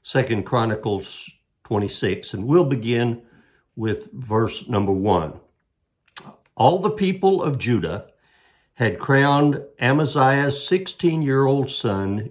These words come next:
Uzziah as king in place of his father. After his father's death, Uzziah rebuilt the town of Elath and restored it to Judah. Uzziah was sixteen years old when he became king,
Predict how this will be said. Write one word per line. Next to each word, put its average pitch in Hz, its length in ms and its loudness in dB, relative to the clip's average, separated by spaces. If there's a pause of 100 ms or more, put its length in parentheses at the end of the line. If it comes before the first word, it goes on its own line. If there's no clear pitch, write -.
Uzziah 107 840 -2 (600)
as 101 200 -4
king 117 560 0
in 101 240 -4
place 117 420 -2
of - 220 -10
his 104 200 -4
father. - 640 -2 (1300)
After 113 320 2
his 117 160 2
father's 135 640 2
death, 135 480 2
Uzziah 113 760 2
rebuilt 131 680 2
the - 80 -4
town 117 440 0
of 92 200 -4
Elath 98 800 -2
and 113 200 -4
restored 131 540 2
it 135 280 -6 (200)
to 123 140 -8
Judah. 104 480 -4 (1200)
Uzziah 127 600 4
was 120 480 -2
sixteen 165 560 -2
years 151 300 0
old 104 300 0
when 107 180 -4
he 113 160 -4
became 131 540 -2
king, - 540 -8